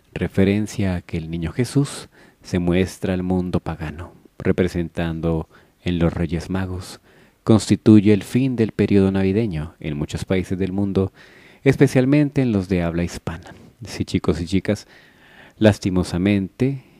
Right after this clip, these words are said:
ya, pues, la Navidad ya se terminó, ¿no? Y ustedes saben que los, los reyes son Melchor, Gaspar y Baltasar. Y bueno,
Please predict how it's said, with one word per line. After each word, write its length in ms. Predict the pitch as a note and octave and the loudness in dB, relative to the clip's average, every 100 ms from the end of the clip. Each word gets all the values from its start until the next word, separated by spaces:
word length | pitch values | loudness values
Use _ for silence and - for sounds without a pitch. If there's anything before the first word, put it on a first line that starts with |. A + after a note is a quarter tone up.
| _ _ | _ _
ya, 480 | G2 E2 D#2+ D#2+ D#2 - | -4 -2 -4 -6 -8 -8
pues, 160 | F2+ | -6
la 80 | F#2 | -6
Navidad 260 | F2 D#2+ D#2 | -6 -6 -6
ya 120 | D#2+ | -6
se 140 | - | -8
terminó, 440 | - G2+ F#2 A#2 C3 | -6 -4 -2 -4 -4
¿no? 140 | C#3 - - _ | -6 -10 -20 _
Y 80 | F#2 | -8
ustedes 220 | - F2 | -4 -2
saben 220 | F2+ F2 | 0 -2
que 120 | - | -4
los, 320 | F2+ F2 - - | -4 -4 -6 -4
los 260 | E2+ D#2+ | -4 -2
reyes 340 | F#2 F2+ E2+ E2+ | -4 -2 -2 -4
son 260 | F2 F2 - - _ | -4 -6 -12 -20 _
Melchor, 560 | F#2+ F2 - A2+ A#2+ A#2 | -4 -4 0 4 6 4
Gaspar 580 | F#2+ - - F2 F2+ - _ | 0 -6 -6 -6 -6 -12 _
y 80 | G#2+ | -4
Baltasar. 640 | F2+ - E2+ - C#2+ - _ _ _ _ _ - - - - _ _ | -4 -6 -8 -8 -10 -14 _ _ _ _ _ -20 -20 -20 -20 _ _
Y 100 | G2 | -4
bueno, 260 | F2+ D2+ | -2 -2